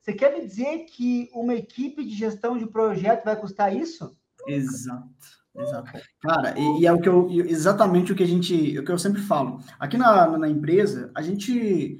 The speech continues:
Speaker 2: não vende simplesmente planejamento, orçamento, a gente não vende gestão. O que a gente vende é resultado.
Speaker 1: Boa.
Speaker 2: Se o que a gente tá propondo fazer não vai gerar mais resultado pro cliente,
Speaker 1: Não faz
Speaker 2: não
Speaker 1: sentido.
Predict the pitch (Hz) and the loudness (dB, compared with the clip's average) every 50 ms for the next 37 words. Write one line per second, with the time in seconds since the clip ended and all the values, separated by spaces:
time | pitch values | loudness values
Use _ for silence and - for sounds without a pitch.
0 | - _ _ - 208 285 294 285 269 262 247 - - 214 196 190 175 175 180 170 | -18 _ _ 0 0 4 4 6 6 4 4 4 2 0 0 0 0 0 0 0
1 | 170 175 - 170 165 160 165 156 165 196 202 190 175 175 175 170 160 147 - 143 | 0 -2 -4 -4 -4 -4 -4 -4 -4 -2 0 0 2 2 2 0 -2 -4 -6 -10
2 | - - 151 160 151 - 202 202 180 170 170 175 170 160 151 151 202 247 311 302 | -8 -8 -8 -8 -4 -2 -2 0 0 2 2 2 0 -2 -2 -4 -4 -4 -4 -4
3 | 392 403 370 311 262 233 202 196 185 185 - - - - 143 131 247 - - - | -4 -4 -2 0 0 2 2 2 2 0 0 -2 -4 -6 -6 -6 -6 -8 -10 -16
4 | _ _ _ - - 330 311 330 294 269 247 262 262 262 240 247 262 262 277 - | _ _ _ -6 -4 0 0 2 2 2 4 4 4 6 6 4 4 2 0 0
5 | - 208 185 147 139 - - - _ _ _ _ _ _ _ 120 120 123 123 - | 0 0 0 0 -2 -6 -12 -20 _ _ _ _ _ _ _ -14 -10 -8 -6 -4
6 | - - - 311 349 349 349 359 339 285 285 320 311 - - 320 330 330 339 311 | -2 0 2 4 4 4 4 4 2 4 4 4 2 6 4 4 4 6 2 0
7 | 302 - 277 269 277 277 302 - - 294 277 214 170 175 165 143 127 - - - | 0 2 2 2 2 2 2 2 2 2 4 4 2 2 2 0 0 2 4 4
8 | 226 - 330 302 233 220 226 214 214 208 196 185 175 190 175 170 170 156 - 165 | 6 8 8 6 6 4 4 4 6 4 4 2 2 0 -2 -2 -4 -4 -2 -2
9 | 165 160 151 143 151 156 151 151 143 139 143 175 240 311 339 - - - - - | -2 -2 -4 -6 -10 -10 -8 -6 -6 -4 -2 0 0 2 2 0 -2 -4 -6 -10
10 | - - - - 226 247 226 277 269 269 302 294 - - 508 - | -10 -16 -10 -6 -4 -2 2 2 2 2 2 0 -2 -2 -4 -4